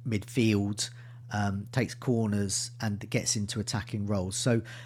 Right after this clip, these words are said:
his blob, his red blob of heat on the pitch is, um,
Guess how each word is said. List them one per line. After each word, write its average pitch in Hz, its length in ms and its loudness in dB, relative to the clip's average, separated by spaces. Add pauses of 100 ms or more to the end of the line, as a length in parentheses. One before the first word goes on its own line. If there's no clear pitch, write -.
his 180 260 8
blob, 131 480 10 (500)
his 131 200 4
red 117 480 4
blob 123 400 8
of 113 160 0
heat 117 400 0 (340)
on 123 140 2
the 113 60 0
pitch - 640 0
is, 107 440 0 (120)
um, 110 320 0